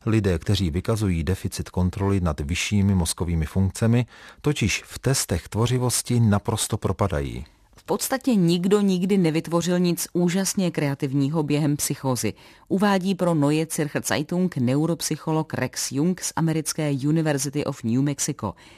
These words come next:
Speaker 2: Ty nejgeniálnější myšlenky se podle tohoto odborníka zrodily vždy mezi psychotickými epizodami.
Speaker 1: Najdeme ovšem příklady poranění mozku nebo určitých forem demence, při kterých pacienti najednou zažili nával kreativních nápadů.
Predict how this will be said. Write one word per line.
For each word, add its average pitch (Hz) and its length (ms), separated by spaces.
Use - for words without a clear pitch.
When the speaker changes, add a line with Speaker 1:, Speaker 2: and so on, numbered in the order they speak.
Speaker 2:
Ty 202 100
nejgeniálnější 175 960
myšlenky 190 520
se 214 140
podle 208 260
tohoto 196 380
odborníka 165 600
zrodily 180 420
vždy 175 260
mezi 147 500
psychotickými 117 840
epizodami. 98 560
Speaker 1:
Najdeme 107 400
ovšem 147 300
příklady 117 480
poranění 127 560
mozku 87 420
nebo 92 240
určitých 87 540
forem 104 300
demence, 107 580
při - 160
kterých 143 340
pacienti 135 600
najednou 110 460
zažili 104 380
nával 113 420
kreativních 113 640
nápadů. 90 580